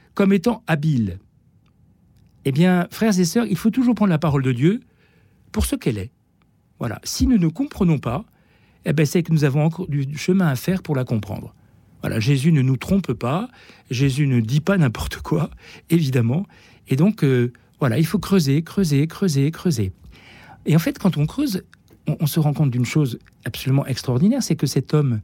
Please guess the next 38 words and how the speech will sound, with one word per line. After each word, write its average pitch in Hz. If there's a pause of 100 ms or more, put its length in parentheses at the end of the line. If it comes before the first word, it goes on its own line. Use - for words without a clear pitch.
(500)
qui -
était 113
malhonnête, 247 (800)
en 139
fait, 170 (800)
au 202
lieu 202
de 143 (120)
rester 170
malhonnête, 156
il 160
va 156
servir 190 (360)
en 147
quelque 185
sorte 147 (360)
et 214
son 190
maître, 240 (200)
puisqu'il 135
va 120
retrouver 120 (400)
de 143
l'argent 113
que 113
les 113
débiteurs 113
vont 113
donner, 180 (560)
et 220
les 226
débiteurs, 226
puisqu'ils 170
vont 156
avoir 156
moins 170
à 151
payer. 110